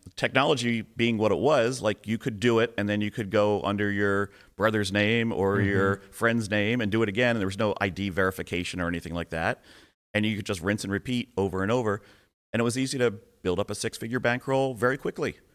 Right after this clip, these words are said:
Speaker 1: And so you get through that and you go, "What if? What's next?" Well, all these online casinos offshore, these were all offshores, and some of them were very not reputable, they all had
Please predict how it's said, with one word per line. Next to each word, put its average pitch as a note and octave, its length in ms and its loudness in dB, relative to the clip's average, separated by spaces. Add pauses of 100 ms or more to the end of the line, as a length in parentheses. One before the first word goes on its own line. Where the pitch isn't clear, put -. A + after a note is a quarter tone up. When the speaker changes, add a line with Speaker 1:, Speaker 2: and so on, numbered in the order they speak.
(420)
Speaker 1:
And A2+ 140 2
so B2+ 100 -2
you B2 100 2
get B2+ 200 0
through A2+ 180 -2
that D#3 160 0
and - 60 -10
you A2 60 -2
go, G2+ 100 2
"What G2+ 220 -2
if? A2+ 320 -4
What's A2 220 -4
next?" A#2 300 0
Well, G#2 220 0
all C3+ 200 4
these C3 160 0
online A2+ 320 0
casinos G2+ 560 0
offshore, F2+ 500 -2
these F#2 160 -6
were G2+ 120 -2
all F#2+ 160 0
offshores, E2 600 -4
and F2 120 -4
some G2 180 -4
of F2 80 -2
them E2+ 100 -2
were D#2+ 120 -2
very E2+ 420 -2 (640)
not F#2+ 240 -2
reputable, F2 520 -4 (680)
they A2+ 140 2
all B2+ 180 4
had G2+ 500 0